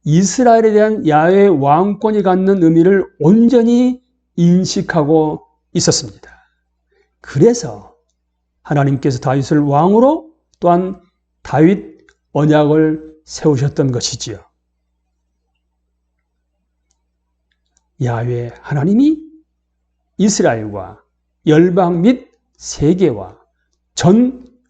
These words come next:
우주의 왕이심을 하백인 우리는 삶으로 선포해야만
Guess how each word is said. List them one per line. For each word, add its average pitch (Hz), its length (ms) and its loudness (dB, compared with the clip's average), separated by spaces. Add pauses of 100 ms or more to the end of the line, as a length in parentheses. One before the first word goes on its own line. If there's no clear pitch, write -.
(140)
우주의 170 840 0
왕이심을 123 840 -2 (480)
하백인 147 800 -2
우리는 202 460 0 (340)
삶으로 147 880 -2 (160)
선포해야만 147 1900 -4